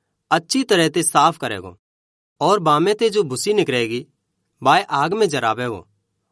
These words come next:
और वो आग कबू नाय बुझेगी।" यीशु को यूहन्ना ते बपतिस्मा लेनो। बाई समय यीशु गलील ते यरदन नदी के किनारे यूहन्ना के जौरे बपतिस्मा लेवे आयो। पर यूहन्ना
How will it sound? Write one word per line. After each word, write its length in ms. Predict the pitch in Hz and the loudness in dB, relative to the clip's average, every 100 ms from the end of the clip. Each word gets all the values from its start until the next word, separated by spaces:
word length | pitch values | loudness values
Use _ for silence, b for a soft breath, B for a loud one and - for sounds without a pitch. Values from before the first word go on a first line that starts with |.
| _ | _
और 160 | 151 196 | 0 0
वो 140 | 208 | 2
आग 180 | 220 175 | 2 2
कबू 280 | 165 165 160 | -2 -2 -2
नाय 220 | 139 131 | -2 -2
बुझेगी।" 460 | 117 104 95 85 82 _ _ _ - | -4 -8 -12 -14 -20 _ _ _ -2
यीशु 300 | 170 - 254 | 0 0 0
को 360 | 247 139 123 - _ _ _ _ 127 | 0 0 -2 -8 _ _ _ _ -4
यूहन्ना 400 | 131 147 175 190 | 0 2 2 2
ते 180 | 220 | 2
बपतिस्मा 520 | 180 131 - 127 135 123 | 0 -2 -6 -6 -2 -2
लेनो। 340 | 107 104 - _ _ _ _ _ - | -2 -6 -8 _ _ _ _ _ -10
बाई 260 | 113 123 180 | 0 0 2
समय 320 | 240 247 247 | -2 0 2
यीशु 440 | 175 - 127 117 - _ _ _ _ 120 | 2 0 -6 -12 -16 _ _ _ _ -6
गलील 420 | 113 135 208 247 | 0 2 2 0
ते 320 | 208 147 151 _ _ _ _ _ - | 0 0 -2 _ _ _ _ _ 0
यरदन 400 | 131 175 226 233 | 2 4 2 2
नदी 180 | 214 214 | 0 0
के 120 | 208 | -2
किनारे 580 | 165 131 143 160 139 160 _ _ _ _ | 0 0 2 0 -2 -6 _ _ _ _
यूहन्ना 380 | 131 139 170 220 | -2 0 2 2
के 140 | 226 214 | 2 2
जौरे 280 | 151 160 | 2 0
बपतिस्मा 480 | 139 147 170 160 196 | 0 -2 -2 0 0
लेवे 280 | 156 131 117 | 0 -2 -4
आयो। 340 | 90 92 98 _ _ _ _ _ _ _ _ _ _ | -6 -12 -18 _ _ _ _ _ _ _ _ _ _
पर 160 | 165 196 | 0 0
यूहन्ना 640 | 175 147 151 220 170 160 | -2 -2 -2 -2 -2 -2